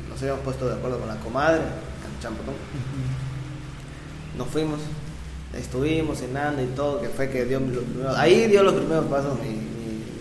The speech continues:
Speaker 1: mi hija. Nos dio risa porque le habíamos dado un plátano. Y después del plátano, a los cinco minutos empezó a caminar. Yo no sé qué tenía ese plátano. <laughs>
Speaker 2: Plátano caminador.
Speaker 1: Pero le voy a decir a mi comadre para llevarme una mano de ahí. Y este,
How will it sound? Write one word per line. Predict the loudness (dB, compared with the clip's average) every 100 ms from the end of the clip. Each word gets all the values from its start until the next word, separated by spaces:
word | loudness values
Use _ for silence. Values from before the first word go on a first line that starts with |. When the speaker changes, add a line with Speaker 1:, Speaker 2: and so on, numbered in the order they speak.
| -2
Speaker 1:
mi | -2
hija. | -4 -8 -10 -12 -14 -14 -14 -14 -14 -16 -16 -16 -16 -8
Nos | -2 4
dio | 6
risa | 8 8 8
porque | 6 4 4 4 0 -4 0
le | 2
habíamos | 4 4 4
dado | 4
un | 4
plátano. | 6 6 6 0 -2 -4 -8 -10 -10 -12 -12 -12 -14 -12 -4
Y |
después | 0 0 4 4
del | 4 4
plátano, | 2 4 2
a |
los | 2
cinco | 0
minutos | 0 2 0
empezó | 0 -2
a | 0
caminar. | 0 2 4
Yo |
no | 4
sé | 2
qué | 0
tenía | 0 0
ese | 0
plátano. | 0 -2 0 -2 -2 -2 -4 0 -2
<laughs> | 0 -4 -2 -2 0 4
Speaker 2:
Plátano | 6 6 4
caminador. | 2 2 2 2 0 0
Speaker 1:
Pero | 2
le | 4
voy | 6 8
a |
decir | 8 8 6
a | 4
mi | 4
comadre | 2 4 6 6
para | 6
llevarme | 6 6 6 6
una | 4
mano | 4 4 4
de | 4
ahí. | 2 -2 -6 -10 -10 -12 -12 -12 -12 -14 -12 -6
Y | 0 4
este, | 4 4 2 -6 -4 -2 0 -4